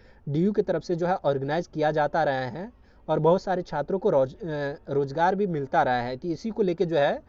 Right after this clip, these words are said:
अब दोबारा से जो है इसको जो है शुरू किया गया है और तो इसमें जो है आप ज़रूर हिस्सा लें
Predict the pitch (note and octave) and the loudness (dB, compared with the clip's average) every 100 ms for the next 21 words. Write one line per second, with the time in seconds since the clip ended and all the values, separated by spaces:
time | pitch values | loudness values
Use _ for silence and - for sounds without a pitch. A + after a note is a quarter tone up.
0 | - - - C#3+ C#3 C#3 D3 G#3+ A3+ F3+ | -20 -16 -6 -2 2 2 2 0 -2 0
1 | F3+ F#3 - E3+ D3 F3 - D3 G3 G#3 | 0 -2 -4 -6 -2 -4 -2 -4 -2 0
2 | E3+ D#3+ D3 C3 G#3 - - _ - - | 0 2 0 0 -4 -10 -20 _ -20 -20
3 | - - C#3 C#3 D3 D3+ - G3 F3 G3+ | -20 -20 -4 0 2 0 -2 0 2 0
4 | G3+ F#3+ F3 C#3+ C#3 G3+ A3 D4 F#3+ D3+ | 0 2 2 2 0 2 2 2 0 0
5 | D3 | 0